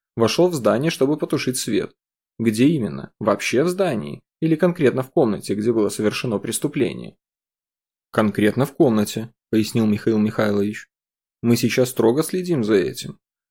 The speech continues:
Знаете, какие счета нам приходят за электричество или телефон? Пришлось даже убрать часть аппаратов из кабинетов. И если мы не платим вовремя, нам сразу отключают телефоны или свет. Поэтому мы приказали нашим дежурным строго следить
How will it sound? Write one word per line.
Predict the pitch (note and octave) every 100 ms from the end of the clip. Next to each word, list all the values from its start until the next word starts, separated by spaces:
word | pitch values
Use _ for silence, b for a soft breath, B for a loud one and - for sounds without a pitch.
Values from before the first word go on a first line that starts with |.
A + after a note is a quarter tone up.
| -
Знаете, | G#2+ G#2 A2+ -
какие | - E3 D#3+
счета | - - C3+
нам | G#2+
приходят | G#2 B2+ C3 G#2 G2+
за | G#2+
электричество | A#2+ - A2+ - G2 -
или | G#2 G2+
телефон? | - A2+ - D#2 - _ _ _ _
Пришлось | A#2 G#2+ D3 D#3+
даже | A#2 D3 A2+
убрать | A2 C3+ C3
часть | - C3+ -
аппаратов | A#2+ C#3+ C#3 - -
из | -
кабинетов. | A#2+ C#3+ A#2+ - - - _ _ _
И | A#2
если | A2+ G#2+ B2
мы | A#2+
не | G#2+
платим | - A#2+ A2 G#2
вовремя, | C#3+ E3 G2+ F#2+
нам | G#2
сразу | G#2 C3 C#3+ G#2+
отключают | - G#2 - F#2+ F#2
телефоны | - G2 - C#3 D3
или | A2+
свет. | C#3+ - F#2 - _ _ _ _ _ _
Поэтому | - B2 G3 C#3
мы | A2 C3
приказали | D3 D#3+ F3 B2 G2+
нашим | G2+ G2 G#2
дежурным | G#2 G#2 G#2 G#2
строго | G2 - G2+ G#2 C3+
следить | D#3 D3+ A2+ -